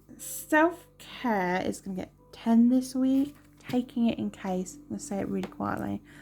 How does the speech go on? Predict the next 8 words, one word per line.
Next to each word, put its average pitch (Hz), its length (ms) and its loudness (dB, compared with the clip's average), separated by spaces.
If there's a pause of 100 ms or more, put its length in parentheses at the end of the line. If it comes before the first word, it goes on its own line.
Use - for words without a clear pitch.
(280)
we're 202 120 -4
gonna 202 420 -4
go 196 340 0 (300)
get - 260 -8 (120)
my 196 200 -2
daughter's 196 580 -8 (180)
contact - 720 -6
lenses, 269 640 0